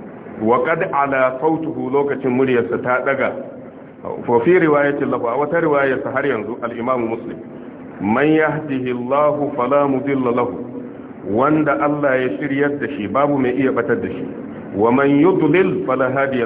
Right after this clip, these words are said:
lahu," wanda ko Allah ya batar, to babu fa mai iya shiryar da wannan. Allah ka tsare mu. Hadisin, wannan riwaya duk tana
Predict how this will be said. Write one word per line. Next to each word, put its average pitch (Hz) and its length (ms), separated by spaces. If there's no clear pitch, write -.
lahu," 98 160
wanda 143 300
ko 131 180
Allah 151 300
ya 147 60
batar, 180 360
to 113 80
babu 127 400
fa 123 420
mai 110 160
iya 120 240
shiryar 113 240
da 113 80
wannan. 110 300
Allah 117 240
ka 110 80
tsare 110 240
mu. 80 100
Hadisin, 120 400
wannan 127 320
riwaya 113 400
duk - 180
tana 107 540